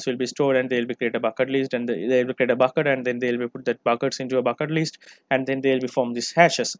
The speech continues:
So these hashes will be, this bucket list will be mainly used for when there's a <clears throat> node is a, if they're out of sync, and when they sync again, they don't need to get every data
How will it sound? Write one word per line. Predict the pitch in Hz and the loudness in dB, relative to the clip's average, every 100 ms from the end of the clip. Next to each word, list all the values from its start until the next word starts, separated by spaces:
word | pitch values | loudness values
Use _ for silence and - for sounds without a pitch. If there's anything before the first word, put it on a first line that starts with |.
| _ - _ | _ -20 _
So | - | 2
these | 185 185 | 2 4
hashes | 185 180 180 - | 4 4 0 0
will | 165 | 0
be, | 151 147 147 147 | 2 0 0 -4
this | 139 | -2
bucket | - 135 170 | 0 4 4
list | 165 - | 2 0
will | 147 | -2
be | 143 | 0
mainly | 135 131 135 | 0 0 2
used | 131 135 139 - | 0 0 -2 0
for | 147 135 135 - - _ | 2 2 2 -8 -20 _
when | 131 131 | 2 4
there's | 135 123 | 4 6
a | 135 127 _ | 4 4 _
<clears throat> | - | 2
node | 180 147 139 135 | 4 4 4 2
is | 131 | 0
a, | 127 _ _ | -4 _ _
if | - | 2
they're | 156 | 6
out | 147 | 6
of | 170 - | 6 2
sync, | 170 | 2
and | 165 151 | 2 0
when | 135 | 0
they | 131 | -2
sync | - 135 | -2 0
again, | 131 139 | 0 0
they | 131 127 | 2 2
don't | 123 | 2
need | 123 | -2
to | 123 | -2
get | 123 123 | -2 -2
every | 147 131 131 | 0 0 2
data | 131 127 | 2 2